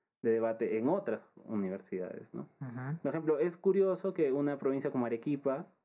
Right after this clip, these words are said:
Speaker 1: no tenga una presencia dentro del circuito de debate V P, pero
Speaker 2: Ujú.
Speaker 1: cuando fue este torneo que organizó la Defensoría, los equipos de, era de que llegaron a la
Speaker 2: Claro,
Speaker 1: final, o uno
Speaker 2: les
Speaker 1: de
Speaker 2: fue
Speaker 1: los,
Speaker 2: muy bien,
Speaker 1: en,
Speaker 2: sí.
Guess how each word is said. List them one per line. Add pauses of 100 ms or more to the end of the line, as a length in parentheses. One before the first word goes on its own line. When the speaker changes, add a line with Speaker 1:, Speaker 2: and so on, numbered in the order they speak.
(160)
Speaker 1:
no (100)
tenga
una
presencia
dentro
del
circuito
de
debate
V
P, (600)
pero
Speaker 2:
Ujú.
Speaker 1:
cuando
fue
este
torneo
que
organizó
la
Defensoría, (580)
los
equipos
de, (500)
era
de
que
llegaron
a
la
Speaker 2:
Claro,
Speaker 1:
final,
o
uno
Speaker 2:
les
Speaker 1:
de
Speaker 2:
fue
Speaker 1:
los,
Speaker 2:
muy
bien,
Speaker 1:
en,
Speaker 2:
sí.